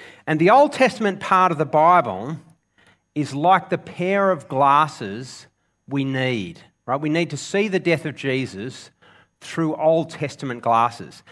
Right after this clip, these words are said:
And, and John, Jesus' friend, as he writes his biography of Jesus,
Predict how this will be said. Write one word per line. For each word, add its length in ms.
And, 300
and 220
John, 840
Jesus' 500
friend, 480
as 360
he 160
writes 480
his 220
biography 600
of 120
Jesus, 760